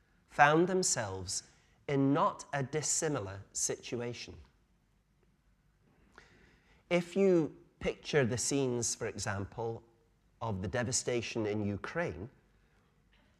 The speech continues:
from the places where Russian troops have now withdrawn,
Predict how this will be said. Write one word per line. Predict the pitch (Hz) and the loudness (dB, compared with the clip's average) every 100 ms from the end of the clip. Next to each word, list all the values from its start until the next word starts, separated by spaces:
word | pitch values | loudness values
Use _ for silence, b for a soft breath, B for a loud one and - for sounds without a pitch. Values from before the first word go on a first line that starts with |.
| _ | _
from | - 135 | 2 4
the | 139 | 4
places | 139 147 143 151 131 | 2 2 2 0 -2
where | 123 123 113 | 0 0 0
Russian | 131 - 120 117 | -2 -2 -6 -6
troops | - 131 127 - | -4 -4 -4 -4
have | 117 113 120 | -6 -4 -2
now | 113 110 | -2 -2
withdrawn, | 104 98 - 156 127 80 | -4 -6 -6 -6 -6 -8